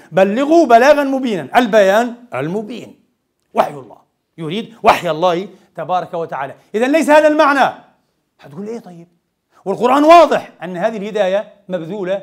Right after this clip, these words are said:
للناس جميعًا، مبذولة لأبي جهل وأبي لهب كما بذلت لأبي بكر وعمر وعلي وعثمان، أليس كذلك؟" إذن ليس معنى أن الله لا يهدي قرآنيًا، انتبهوا، مش من عندنا تفصيلات،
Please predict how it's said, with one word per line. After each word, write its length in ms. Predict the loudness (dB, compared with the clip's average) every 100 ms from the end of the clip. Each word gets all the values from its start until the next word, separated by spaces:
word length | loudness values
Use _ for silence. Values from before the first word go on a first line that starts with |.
| -12
للناس 560 | -16 -14 -12 -12 -12 -16
جميعًا، 840 | -20 -16 -14 -14 -12 -12 -14 -16 -20 _ _ _ -18
مبذولة 500 | -12 -6 -2 -2 -4 _ -20
لأبي 280 | -14 -14 -12
جهل 300 | -12 -14 -18 _ _
وأبي 300 | -12 -8 -6
لهب 260 | -4 -6 -8 _
كما 240 | -2 0 -2
بذلت 340 | -2 -4 -2
لأبي 260 | -4 -4 -4
بكر 300 | -4 -4 -4
وعمر 360 | -4 -4 -4
وعلي 360 | -2 -2 -4 -6
وعثمان، 420 | -10 -12 -14 -10
أليس 200 | -10 -8
كذلك؟" 460 | -6 -4 -4 -6 -14 _ _ _ _ _ _ _ _ _ _ _ -16
إذن 280 | -10 -10 -8
ليس 260 | -8 -6
معنى 280 | -8 -6 -8
أن 240 | -8 -8 -8
الله 400 | -2 0 0 -4
لا 160 | -6
يهدي 580 | -6 -10 -12 -16 -18 -20 _
قرآنيًا، 480 | 2 4 6 6 6
انتبهوا، 380 | 2 0 0 -4 -12 _
مش 100 | -8
من 120 | -6
عندنا 320 | -2 -2 -4 -8 _
تفصيلات، 380 | -8 -8 -4 -4